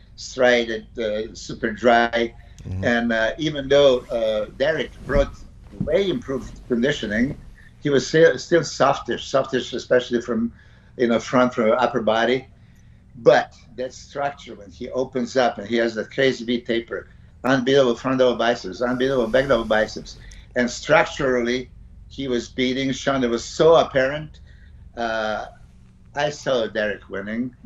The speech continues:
Speaker 1: And, uh, you see, that's the, uh, you can't just judge the conditioning as, uh,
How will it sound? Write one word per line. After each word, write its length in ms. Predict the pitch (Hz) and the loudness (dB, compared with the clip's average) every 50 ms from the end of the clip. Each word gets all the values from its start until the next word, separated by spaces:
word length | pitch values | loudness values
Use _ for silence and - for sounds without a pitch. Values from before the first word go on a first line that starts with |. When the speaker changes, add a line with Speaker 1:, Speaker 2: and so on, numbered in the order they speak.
| - | -6
Speaker 1:
And, 280 | - 110 104 107 107 110 | -2 2 2 4 4 4
uh, 240 | 107 104 104 104 - - - - - | 4 4 2 2 -2 -6 -18 -12 -6
you 60 | 147 | -4
see, 120 | 135 - 185 | 2 4 6
that's 240 | 175 196 196 - - | 6 6 6 6 2
the, 140 | 160 151 147 170 - | -4 -2 -2 -2 -2
uh, 300 | - 131 131 143 123 120 - - - - - - | -2 0 0 0 0 -4 -8 -14 -20 -20 -14 -8
you 120 | 147 147 - | -8 -6 -2
can't 280 | - 196 208 208 165 | 0 0 0 0 0
just 320 | 160 185 185 165 143 - - | -2 -2 -2 -4 -6 -10 -6
judge 280 | - 175 156 151 135 | -4 -4 -4 -4 -6
the 60 | 135 | -10
conditioning 760 | - - 131 123 123 123 143 135 - - 156 156 147 135 131 127 | -10 -6 -6 -6 -4 -4 -6 -8 -6 -6 -6 -4 -2 -2 0 0
as, 220 | 120 113 - - | 0 0 0 2
uh, 240 | 113 107 110 113 | 2 2 2 0